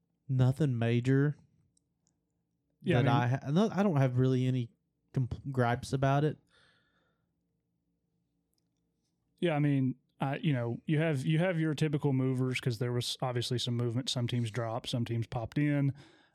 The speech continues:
Speaker 2: Um, but, uh, you know, we, we talk about it every week. It's just something that we touch on. But I don't particularly think that there's really any,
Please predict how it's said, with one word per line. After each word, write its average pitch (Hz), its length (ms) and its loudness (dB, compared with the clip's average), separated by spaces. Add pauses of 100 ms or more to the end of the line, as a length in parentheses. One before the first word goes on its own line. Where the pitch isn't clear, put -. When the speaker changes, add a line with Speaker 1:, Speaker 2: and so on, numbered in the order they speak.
Speaker 2:
Um, 120 420 -2
but, 143 260 -2
uh, - 120 -8 (220)
you 151 120 0
know, 110 320 -6
we, 151 160 0
we 160 120 2
talk 175 200 0
about 143 180 0
it 127 40 -2
every 117 180 -2
week. 123 220 -2
It's 131 100 -4
just - 160 -4
something 123 240 -2
that 120 100 -4
we 107 100 -6
touch 120 280 -6
on. 110 240 -8
But 113 180 -6 (520)
I 135 120 -2
don't 127 220 -4 (240)
particularly 117 500 -6
think 113 280 -6
that 120 120 -8
there's 110 220 -6
really 117 340 -6 (560)
any, 123 320 -2